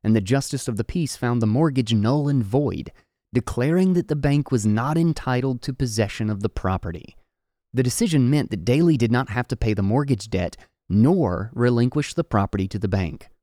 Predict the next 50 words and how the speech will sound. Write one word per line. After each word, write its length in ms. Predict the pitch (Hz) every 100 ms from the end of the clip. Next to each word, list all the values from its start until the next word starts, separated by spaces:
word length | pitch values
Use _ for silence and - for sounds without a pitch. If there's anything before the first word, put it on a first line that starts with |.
| _ _ _ _ _ _ _ _
The 80 | 139
bank 380 | 127 165 151 -
timely 480 | - 127 131 123 117
appealed, 580 | 104 - 156 92 62 - _
and 240 | 110 110
the 140 | 107 107
decision 440 | 107 - 127 113
was 160 | 101 95
nullified 600 | 107 143 156 - 101 -
on 80 | 101
the 80 |
grounds 500 | 101 123 131 113 104
that, 160 | 95 101 - - _
as 200 | 104 135
a 60 | 180
justice 480 | 143 117 - 107
of 140 | 104 92
the 80 | -
peace, 360 | - 107 92
Martin 380 | 104 110 151 143
V. 140 | 113
Mahoney 520 | 107 95 123 120 95 92 - - -
lacked 480 | 104 127 175 -
the 140 | 113 110
authority 440 | - 127 104 104
to 180 | 98 135
enter 280 | 135 139 123
such 240 | - 92
a 60 | 90
ruling. 420 | 95 90 - - - _ _ _
The 60 | 104
district 420 | 104 156 - 113
court 280 | - 151 135
agreed, 520 | - 107 139 127 82 104
meaning 300 | 107 107 104
that 160 | 101
Daly 320 | - 120 113 98
had 160 | 107
to 60 | 101
pay 180 | 107 101
the 80 | 95
mortgage 420 | 113 139 107 95
debt 200 | 98 110
or 220 | 143 151
relinquish 500 | 131 120 107 110 -
the 80 | 123
property 380 | - 98 98 101
to 100 | 98
the 60 |
bank. 360 | 107 95 90 -